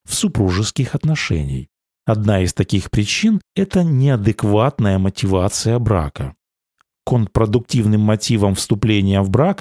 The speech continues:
относят мотив бегства от родителей, мотив долга, жалости, мотив одиночества, мотив социальное давление. Контрпродуктивными также могут быть рентные мотивы, когда брак заключается по расчету.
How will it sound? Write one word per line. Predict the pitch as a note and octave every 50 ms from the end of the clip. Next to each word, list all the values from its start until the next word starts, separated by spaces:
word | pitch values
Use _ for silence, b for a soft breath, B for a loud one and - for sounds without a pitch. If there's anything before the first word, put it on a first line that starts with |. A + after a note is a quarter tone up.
| - _ -
относят | - C3 - - F#3+ A3+ A#3 - - G3 - B2+
мотив | B2 B2 - - - A2 G2 E2+ - - _
бегства | - A#2 G2+ A2 A2 G2+ - - - - G2 F#2 F2
от | - -
родителей, | F#2 F#2 F#2 F#2+ G#2+ D3+ E3+ - - E3+ F3 F#3 F3+ - _ _ -
мотив | G3 A2+ G2+ G#2+ A#2 - - A3 G#3+ F3+ - - - -
долга, | A2+ G2+ A2 G#2 G#2 A2 B2 C3 A#2 B2 D3 - - -
жалости, | A2+ G2+ G2+ G2+ G2 G2 G#2+ A#2+ B2+ - - - D3 C#3 - _ _ -
мотив | - G#2+ G#2+ A2+ - - - G#3+ G#3 F3+ - _ -
одиночества, | - A#2+ G#2+ G2+ G#2+ G2 F2 F2 F2+ G#2 G#2 - D#3 C3 - - C3+ B2+ A#2+ - _ _ _ -
мотив | A2 A2+ A#2+ - - D#3+ D3 C3+ -
социальное | - - B2+ G#2+ - - B2 A#2+ A2 G2+ G2+ F#2+ F#2+ F#2 F2+
давление. | F2 F#2 F2+ E2+ E2+ F2+ G2 B2 D3 D#3 E3 E3 E3+ D3+ _ _ _ _ _ -
Контрпродуктивными | - G#2 G#2+ C3 D#3 - - A3 - - F#3+ F3+ F3+ C#3+ C3 A#2+ G2+ - - A2 G#2 G#2+ A#2+ C#3 E3 F3+
также | - - G2+ F#2+ A2+ C3 D#3+
могут | C3+ G#2 G#2 B2 C#3+ C3
быть | A2+ G#2 C#3+ D3 - - _ _
рентные | - - D3 D#3+ D#3+ B2+ G2+ F#2 E2+ _ - F#2 F#2 F#2 F2+
мотивы, | F2+ F#2 G2 - - F#2+ F#2 F#2+ F#2+
когда | - G2+ F#2+ G#2+ A#2+
брак | B2 G#2 G#2 G2 G2+ G2+
заключается | G2+ A2 - - C#3 C3+ - - F2+ F2 F2 - -
по | G2 - A2+
расчету. | A#2+ C3 C3 - - - D#2+ C#2+ - - E2+ D#2+